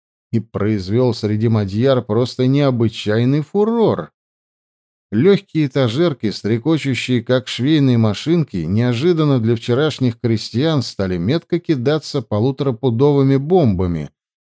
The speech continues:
и расстреливать из пулемётов мечущийся личный состав. Но особенно этим событием впечатлились артиллерийские лошади, с истошным ржанием разбежавшиеся по округе.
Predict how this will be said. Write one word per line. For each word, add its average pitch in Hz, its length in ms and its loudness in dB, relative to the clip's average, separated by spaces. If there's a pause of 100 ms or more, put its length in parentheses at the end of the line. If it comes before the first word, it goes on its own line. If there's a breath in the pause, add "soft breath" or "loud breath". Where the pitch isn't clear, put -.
и 120 80 2
расстреливать 143 800 2
из 120 160 -2
пулемётов 127 640 0
мечущийся 123 800 -2
личный 113 400 0
состав. 104 540 -4 (920)
Но 92 160 -4
особенно 151 460 0
этим 127 240 0
событием 120 640 0
впечатлились 135 920 0
артиллерийские 120 880 0
лошади, 117 600 -2 (300)
с - 100 -12
истошным 107 640 -2
ржанием 139 640 0
разбежавшиеся 113 960 -4
по 107 220 -2
округе. 98 640 -2